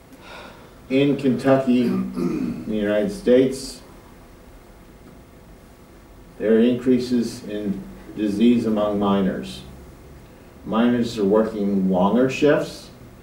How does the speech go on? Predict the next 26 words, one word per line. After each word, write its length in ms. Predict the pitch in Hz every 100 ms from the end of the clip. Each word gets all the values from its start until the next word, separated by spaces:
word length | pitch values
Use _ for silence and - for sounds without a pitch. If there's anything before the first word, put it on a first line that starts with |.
| -
and 240 | 117 120 -
thinner 300 | 123 110 104
seams. 680 | - 117 107 90 - - - - - - - - - - - - - - - - -
At 180 | 110 113
that 240 | 113 113
museum 480 | 117 110 104 131 120
out 260 | 113 110 90
in 180 | 92 98
Lithgow, 720 | 123 123 120 104 101 98 95 - - - - - - - - - - - - - -
I 120 | 120
asked 460 | 117 123 131 - -
that 180 | 104 - - - 98 - -
they 340 | 233 226 226
had 300 | 214 233 226
a 140 | - 101
coal 320 | - 151 156
mine 360 | 127 117 113 107
that 100 | 101
was 160 | 101
operating 600 | 107 107 107 107 104 101 -
from 220 | 92 92
nineteen 560 | 196 110 - 113 -
twenty 380 | - 104 101 104
something 560 | 104 110 101 107 104 101
to 120 | 95
nineteen 760 | 90 98 101 98 98 95 95